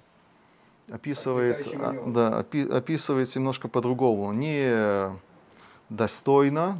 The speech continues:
Speaker 1: да, не, э, вру-, достойное вручение какого-то подарка, а бросить, кинуть, да, на,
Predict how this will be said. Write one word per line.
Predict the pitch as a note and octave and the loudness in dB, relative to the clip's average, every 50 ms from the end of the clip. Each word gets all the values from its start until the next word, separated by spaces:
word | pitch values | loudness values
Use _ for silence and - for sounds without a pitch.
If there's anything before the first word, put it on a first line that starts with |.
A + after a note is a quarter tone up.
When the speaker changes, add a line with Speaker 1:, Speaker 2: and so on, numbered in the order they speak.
| A#2 | -4
Speaker 1:
да, | A#2+ A#2 A#2 | -2 -2 -2
не, | A#2 A#2 A#2+ B2+ C3 B2+ B2 | -2 -2 -2 -2 -2 -2 -2
э, | A#2+ A2+ A2 G#2 G2 G#2+ G#2+ G#2 G#2 G2+ G2 G2 - - - - - - - - - - - - - - _ - | -2 -2 -2 -2 -2 -2 -2 -2 -2 -2 -4 -6 -10 -16 -20 -20 -20 -20 -20 -20 -20 -20 -20 -20 -20 -20 _ -6
вру-, | G#2+ A2 A2 B2 A#2+ - - | -2 2 2 2 0 0 -4
достойное | - A2+ A#2 - - - D3 D3+ D3 C#3+ C3+ C3 B2 | 0 0 2 0 2 2 2 4 4 4 4 4 2
вручение | A2 A#2 B2 B2+ B2 - - C#3 C3 B2+ A#2+ A#2+ A#2 A2 A2 | 4 4 2 2 2 0 0 2 2 2 2 2 0 0 -2
какого-то | - A2 - - B2 A2+ A2+ A2 A2+ | -2 -4 -2 0 0 0 2 0 -2
подарка, | G#2 - A2 G#2+ A2+ C3+ D#3 E3+ D#3+ - - D3 A#2+ | -2 0 0 2 2 2 2 2 0 -2 -4 -4 -2
а | - A#2+ C3 C#3 C#3+ D3 C#3+ C#3+ | 0 0 0 0 0 -2 -4 -6
бросить, | A#2 A2 A#2 B2+ C3+ A#2 - - F#2+ - - | -6 -2 0 2 2 0 0 -4 -10 -14 -10
кинуть, | - - E3 C#3+ A2+ - - - G#2+ | -4 -2 0 0 0 -2 -4 -4 -4
да, | A#2+ C3 C#3 C3 | -4 -2 -2 -2
на, | C3 C3 - - | -2 -4 -4 -4